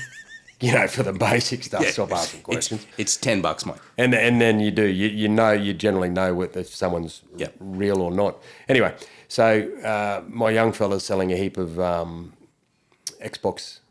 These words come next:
Speaker 1: games, right? He wants
Speaker 2: Okay,
Speaker 1: to make
Speaker 2: yep.
Speaker 1: a bit of money, bit of entrepreneur. He's got heaps he doesn't use, so he wants to make a bit of coin. So he uses my
Speaker 2: Face-
Speaker 1: Facebook Marketplace. So I'm getting all these messages. Anyway, w-, there's one of these, I think it was U F C three.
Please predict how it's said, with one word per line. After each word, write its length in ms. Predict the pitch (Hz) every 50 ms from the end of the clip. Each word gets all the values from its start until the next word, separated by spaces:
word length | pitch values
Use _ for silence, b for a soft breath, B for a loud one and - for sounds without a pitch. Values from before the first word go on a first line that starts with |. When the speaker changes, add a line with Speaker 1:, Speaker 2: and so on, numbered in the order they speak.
| _ _ _ _ _ _ -
Speaker 1:
games, 300 | - 98 87 85 85 87
right? 140 | 90 92 110
He 60 | 117
wants 160 | 98 95 92 90
Speaker 2:
Okay, 60 | 90
Speaker 1:
to 40 | 92
make 140 | 90 92
Speaker 2:
yep. 100 | 87 87
Speaker 1:
a 40 | 90
bit 100 | 92 87
of 80 | 87 90
money, 240 | 95 107 123 135 113
bit 160 | 101 98 87
of 60 | 90
entrepreneur. 560 | 92 90 - 90 - - 90 92 98 120 120 113
He's 100 | 92 -
got 120 | 95 90
heaps 200 | 90 98 104 101
he 60 | 95 90
doesn't 240 | 90 90 85 -
use, 220 | 90 95 120 120 -
so 60 | 87
he 40 | 87
wants 140 | 87 87 -
to 80 | - 87
make 160 | 90 92 -
a 60 | 85
bit 100 | 87 87
of 100 | 90 -
coin. 300 | - 104 104 95 85 80
So 220 | - - 90 90
he 40 | 90
uses 280 | 90 90 92 87 - 85
my 340 | 85 87 87 85 82 82 - _ _ _ _ _ _ _ _ _ _ _ _ - _ _ -
Speaker 2:
Face- 120 | 92 92 82 -
Speaker 1:
Facebook 160 | - 95 - - _ _ _ _ _ _ _ -
Marketplace. 680 | 90 90 90 - 90 - - - 85 85 82 - - _
So 160 | - - 90 90
I'm 120 | 90 90
getting 180 | 87 87 90 87
all 140 | 85 85
these 260 | 85 85 85 82 - - _ _
messages. 560 | 113 117 107 110 98 - 95 82 85 80 - - B B B B B B B B B B
Anyway, 320 | 110 107 107 104 104 104
w-, 180 | 98 95 104 -
there's 240 | 104 107 104 104
one 140 | - 107 104
of 80 | 98 95
these, 240 | 98 95 92 87 98
I 80 | 92
think 160 | 90 92 92
it 40 | 90
was 120 | 90 90 90
U 160 | 98 98 95
F 80 | 90
C 180 | - - 98 95
three. 360 | 92 - - 101 104 104 104